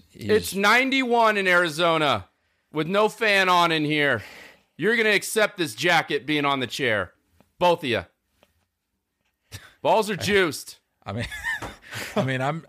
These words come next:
Speaker 3: I, I'm gonna choose what I accept and what I don't accept, and this is just one of those things I'm
Speaker 2: This is
Speaker 3: choosing
Speaker 2: very
Speaker 3: not to
Speaker 2: acceptable.
Speaker 3: accept.
Speaker 1: So how about this? What, what way do you wanna see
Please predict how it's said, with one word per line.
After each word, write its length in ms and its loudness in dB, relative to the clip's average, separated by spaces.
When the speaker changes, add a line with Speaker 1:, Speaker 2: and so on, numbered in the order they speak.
Speaker 3:
I, 420 -4
I'm 240 -4
gonna 240 -2
choose 580 -4
what 160 -2
I 200 0
accept 500 -6
and 100 -6
what 80 -4
I 100 -4
don't 200 -6
accept, 440 -14
and 140 -10
this 180 -10
is 80 -10
just 180 -10
one 120 -8
of 80 -10
those 180 -8
things 280 -12
I'm 280 -12
Speaker 2:
This 120 -20
is 60 -14
Speaker 3:
choosing 200 -8
Speaker 2:
very 200 -2
Speaker 3:
not 160 -6
to 120 -12
Speaker 2:
acceptable. 360 -8
Speaker 3:
accept. 140 -20
Speaker 1:
So 120 -6
how 20 -2
about 160 0
this? 140 -2
What, 300 -8
what 200 -4
way 140 2
do 60 -6
you 100 -2
wanna 160 -2
see 480 -4